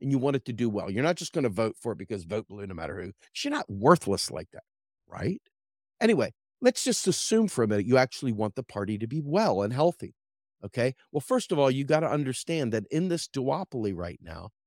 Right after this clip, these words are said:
these two powers are corporations.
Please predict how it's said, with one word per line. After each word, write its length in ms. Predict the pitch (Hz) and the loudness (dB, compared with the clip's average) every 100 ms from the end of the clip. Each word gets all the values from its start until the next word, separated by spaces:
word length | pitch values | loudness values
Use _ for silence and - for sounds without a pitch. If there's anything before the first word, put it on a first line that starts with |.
| _ | _
these 240 | 135 175 - | -4 -4 -4
two 200 | - 190 | -6 -6
powers 560 | - 98 98 117 127 - | -4 -4 -2 -4 -6 -4
are 160 | 131 131 - | -4 -4 -8
corporations. 1040 | 120 110 131 127 117 101 - - - - | -8 -6 -2 0 0 -2 -8 -12 -20 -20